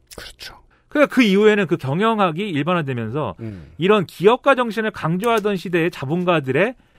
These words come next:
Speaker 2: 이 세, 삼 세들이
Speaker 1: 음.
Speaker 2: 경영학을 전공하기 시작해요. 그리고 나서 기업가의 능력은 뭐가 됐냐면 이러한 지식이 되는 거죠. 그래서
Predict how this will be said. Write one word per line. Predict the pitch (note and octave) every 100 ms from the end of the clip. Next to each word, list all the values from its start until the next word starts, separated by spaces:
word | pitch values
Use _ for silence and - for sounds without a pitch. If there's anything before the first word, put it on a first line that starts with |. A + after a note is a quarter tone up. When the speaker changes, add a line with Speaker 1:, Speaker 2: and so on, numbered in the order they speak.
| _ -
Speaker 2:
이 | D3+ A3
세, | A3
삼 | F#3 G3+
세들이 | A#3+ A3 A2 B2 B2 E2
Speaker 1:
음. | A#2 G#2 G2 G#2
Speaker 2:
경영학을 | - F3+ C4+ B3 G#3
전공하기 | C3+ C#3 D3+ B2+
시작해요. | G2+ A2+ - E2 _ _ _
그리고 | F#3+ G#3+ G#3
나서 | D#3 D#3+ A3 - _ _ _
기업가의 | - F#3+ F3+ F#3+ D#3
능력은 | C3+ C#3+ D3
뭐가 | G#2 A#2
됐냐면 | B2 A2+ G#2 D3
이러한 | C#3 D3+ C#3+
지식이 | - D3+ G#3 C4
되는 | D#3+ A#2
거죠. | G2+
그래서 | - F2